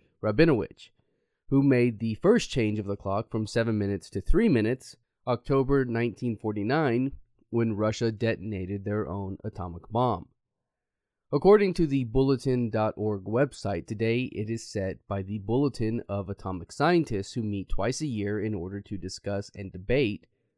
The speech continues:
whether the actions of international leaders have made the world safer or more dangerous than it was in the previous year.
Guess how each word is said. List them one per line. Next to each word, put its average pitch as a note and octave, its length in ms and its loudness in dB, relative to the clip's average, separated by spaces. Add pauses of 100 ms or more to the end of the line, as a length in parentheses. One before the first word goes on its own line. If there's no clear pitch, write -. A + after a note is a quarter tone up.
(540)
whether F3 320 4
the F3 200 0
actions B2+ 520 0
of G#2 180 -2
international B2 640 0
leaders G#2+ 340 -4
have G#2+ 140 -2
made G2+ 320 -4
the G#2 120 -6
world F2+ 300 -8
safer G#2+ 680 -2
or G#2 180 -2
more G#2 280 -4
dangerous G#2 720 2 (180)
than A2 120 -2
it G2+ 100 -2
was F#2+ 340 -6
in G2 200 -8
the G2 80 -8
previous F2 520 -8
year. A#2+ 380 -2